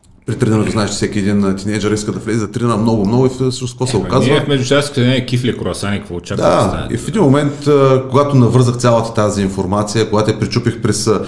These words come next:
Speaker 1: това, което има в магазина, и накрая се получи нещо, че, а, в търговската гимназия ходих с кутии на обяд с, а, пилешко, с комрия. Много странно.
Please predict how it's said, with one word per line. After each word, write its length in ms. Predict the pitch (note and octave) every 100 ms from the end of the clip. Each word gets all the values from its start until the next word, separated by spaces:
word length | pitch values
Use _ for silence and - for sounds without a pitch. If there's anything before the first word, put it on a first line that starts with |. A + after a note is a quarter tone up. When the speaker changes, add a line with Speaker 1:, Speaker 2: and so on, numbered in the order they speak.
| - -
Speaker 1:
това, 180 | A#2 -
което 240 | A2+ A#2+
има 200 | A#2 G2
в 60 | G#2
магазина, 540 | F#2+ F#2+ A#2 G2+ B2 - - - -
и 40 |
накрая 300 | E3+ D#3+ D3
се 140 | - -
получи 260 | B2 A#2
нещо, 280 | A#2 D3 C3
че, 360 | B2 D3 D3 C#3+ - - - -
а, 80 | C3
в 260 | C3 B2 A#2+
търговската 400 | G#2+ A#2+ - F#2
гимназия 360 | F#2 C3 C3+
ходих 220 | C3+ A2+ -
с 180 | A2
кутии 300 | - - G#2+
на 100 | A2+ G#2+
обяд 280 | - F2+ E2+
с, 400 | - - - F#2
а, 140 | F2 D#2+ -
пилешко, 520 | - C#3+ C3 - C3
с 80 | -
комрия. 540 | - A2+ A2+ A2 A#2+ B2+ - -
Много 200 | A2 C#3
странно. 480 | C#3 C#3 G#2 G2 C#3